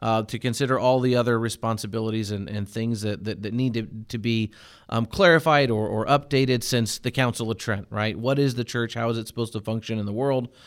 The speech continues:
Those sorts of things. And they didn't get <laughs> very far. Um, so Lumen Gentium is really the document that most clearly is kind of finishing a project that was began, that was begun at the First Vatican Council.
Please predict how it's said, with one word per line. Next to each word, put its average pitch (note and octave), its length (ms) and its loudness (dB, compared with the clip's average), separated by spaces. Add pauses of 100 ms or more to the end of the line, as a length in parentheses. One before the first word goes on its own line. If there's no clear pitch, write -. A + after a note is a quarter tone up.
(220)
Those D#3 180 6
sorts B2+ 180 0
of G2 80 -4
things. G2 340 -4 (500)
And D#3+ 160 6
they G3 80 12
didn't F#3+ 220 8
get F3+ 120 4
<laughs> F#3 120 4
very E3 180 6
far. C3+ 400 6 (360)
Um, D3+ 300 6
so F#3 220 8
Lumen G#3 400 6
Gentium G3 560 2
is C#3+ 180 2
really E3+ 220 2
the D3 100 2
document C3+ 480 4
that G#2+ 120 -4
most C3 340 0
clearly C#3 720 2 (300)
is C3+ 180 0
kind D#3+ 160 0
of C3 80 0
finishing G3 680 0
a D3 60 2
project B2+ 540 2
that A2 100 -2
was G#2+ 160 -4
began, A2+ 640 -4
that A#2+ 100 -4
was A#2 140 -2
begun A#2 600 2
at A2+ 260 -2
the A2 100 -4
First C#3+ 400 -2
Vatican G#2 400 0
Council. G2 500 -2